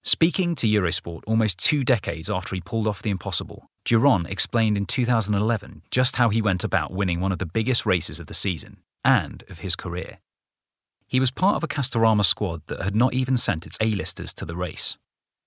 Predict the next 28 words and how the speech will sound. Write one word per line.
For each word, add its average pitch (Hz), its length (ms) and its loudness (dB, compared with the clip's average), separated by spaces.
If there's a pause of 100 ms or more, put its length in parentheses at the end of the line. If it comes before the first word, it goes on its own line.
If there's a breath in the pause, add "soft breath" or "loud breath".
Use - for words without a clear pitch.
(100)
Duron 151 340 6
broke 139 260 4
away 107 380 4
with 90 160 -6
three 127 240 2
other 101 180 4
riders 98 460 0
with 90 140 -8
two 123 220 2
hundred 117 240 0
and 107 80 0
seventeen 117 580 0
kilometres 95 520 -4
remaining, 82 440 -8 (260)
before 123 300 4
eventually 143 380 2
soloing 107 440 4
clear 107 300 2
of 87 80 -4
Thomas 87 300 -2
Wegmüller 107 520 -2
at - 140 -6
the 90 60 -4
business 107 440 0
end 113 240 0
of - 120 -16
the 82 80 -10
race. - 440 -6